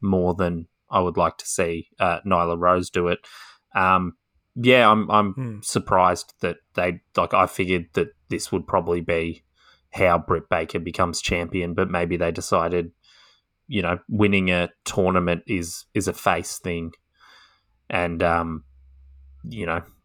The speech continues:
Speaker 1: I, I don't know. I, yes, I don't, I can't is the answer. I, yeah.
Speaker 2: Yeah.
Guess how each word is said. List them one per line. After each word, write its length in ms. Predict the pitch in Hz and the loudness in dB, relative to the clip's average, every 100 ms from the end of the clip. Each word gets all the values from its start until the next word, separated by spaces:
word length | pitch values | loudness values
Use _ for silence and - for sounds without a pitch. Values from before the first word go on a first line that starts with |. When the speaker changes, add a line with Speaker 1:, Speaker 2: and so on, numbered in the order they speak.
| _ _ _ | _ _ _
Speaker 1:
I, 300 | 104 87 92 | 2 2 2
I 40 | 90 | 0
don't 120 | 85 | 0
know. 200 | 82 78 - - | -4 -6 -12 0
I, 160 | 101 85 - | 2 2 -2
yes, 320 | 104 82 - - | -2 -2 -2 -2
I 100 | 90 | -2
don't, 200 | 87 85 | 0 -2
I 80 | 95 | -2
can't 340 | - 80 78 - | 0 0 -4 -12
is 160 | 95 | -12
the 160 | - 90 | -10 -12
answer. 320 | 85 - 101 - | -10 -6 -6 -4
I, 200 | 117 85 _ _ _ _ _ _ _ _ _ | -2 -2 _ _ _ _ _ _ _ _ _
yeah. 140 | 110 - _ - _ _ _ - - - _ _ _ _ _ _ _ _ - | -8 -8 _ -20 _ _ _ -20 -20 -20 _ _ _ _ _ _ _ _ -10
Speaker 2:
Yeah. 300 | 160 139 117 | -4 -2 -4